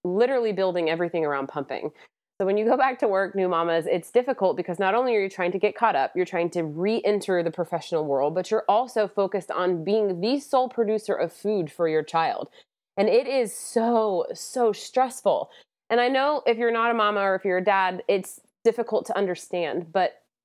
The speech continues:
literally think about this. Every single thing that you do during the day has to be planned around pumping. It has to be planned around producing food.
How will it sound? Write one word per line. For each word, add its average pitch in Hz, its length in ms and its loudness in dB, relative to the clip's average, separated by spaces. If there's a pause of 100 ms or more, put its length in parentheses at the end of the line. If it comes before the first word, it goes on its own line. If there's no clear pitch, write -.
(120)
literally 254 460 2
think 214 240 0
about 143 240 0
this. - 340 -6
Every 247 260 2
single 254 300 0
thing 196 200 -2
that 185 120 0
you 185 120 -2
do 175 180 0
during 160 240 0
the 156 80 0
day 156 160 0
has 156 260 -8
to - 100 -10
be 175 120 -4
planned 156 480 -4
around 143 420 -2 (360)
pumping. 143 420 -2
It - 80 -4
has 180 180 2
to - 60 -10
be 208 100 0
planned 190 280 -2
around 170 200 0
producing 196 540 0
food. 170 480 -2